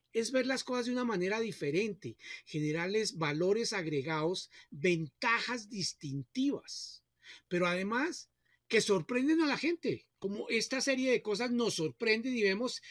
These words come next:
y se nos hacen originales y queremos probarlas.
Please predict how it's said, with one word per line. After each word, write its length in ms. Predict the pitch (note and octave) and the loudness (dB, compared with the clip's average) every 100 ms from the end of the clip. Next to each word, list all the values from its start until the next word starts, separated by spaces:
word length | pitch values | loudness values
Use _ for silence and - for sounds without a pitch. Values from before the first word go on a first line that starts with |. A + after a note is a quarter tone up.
| - | -10
y 80 | - | -4
se 100 | G3 | -2
nos 160 | F3+ E3+ | 0 0
hacen 240 | G3 C4 | 0 2
originales 680 | A#3 G#3 F#3 F3 F#3+ B3 - - - | 2 0 0 2 2 0 -4 -12 -6
y 200 | A#3 - | -6 -2
queremos 720 | A3 G3 A#3 E4 G4+ F#4 - | 2 4 4 2 2 2 2
probarlas. 1000 | - F3+ E3+ E3 D3+ C#3 G#2+ - - - | -2 2 4 4 2 -2 -6 -10 -12 -14